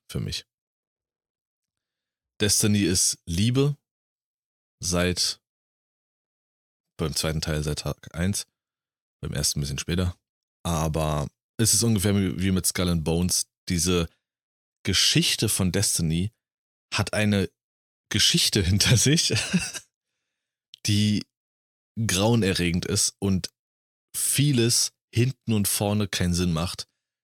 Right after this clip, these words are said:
Der, die Creative Director Position wurde auch schon so oft gewechselt, dass du plötzlich in einer Erweiterung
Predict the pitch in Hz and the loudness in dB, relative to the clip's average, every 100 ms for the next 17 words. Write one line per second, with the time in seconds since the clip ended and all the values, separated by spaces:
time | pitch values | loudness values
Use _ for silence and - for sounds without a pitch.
0 | - 95 98 - _ 110 104 - - 104 | -2 0 -2 -6 _ -2 -2 -2 0 2
1 | 98 120 123 107 - 98 107 - 101 - | 2 0 0 0 0 0 0 -2 -4 -2
2 | 101 98 - 104 95 95 - 95 - 98 | -2 0 0 0 0 -2 -2 -2 0 0
3 | 87 92 120 107 - - 90 98 - 90 | 0 0 0 0 -2 -2 -2 0 0 0
4 | 95 - _ _ _ _ - 92 - 110 | -2 -4 _ _ _ _ -2 2 2 2
5 | 104 104 90 _ _ _ - - 120 - | 2 2 0 _ _ _ -6 0 2 2
6 | 117 104 104 87 110 120 101 92 107 113 | 2 2 0 2 2 2 0 0 -2 -2
7 | 101 110 110 | -2 0 0